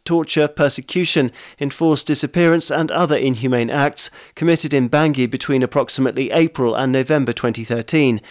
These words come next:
He oversaw the day-to-day operations of an infamous detention centre,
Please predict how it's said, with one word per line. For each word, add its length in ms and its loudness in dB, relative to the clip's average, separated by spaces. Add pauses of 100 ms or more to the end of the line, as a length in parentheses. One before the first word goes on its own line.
(280)
He 260 2
oversaw 600 2
the 160 -4
day-to-day 560 0
operations 680 0
of 160 0
an 100 -2
infamous 540 0
detention 480 -2
centre, 440 0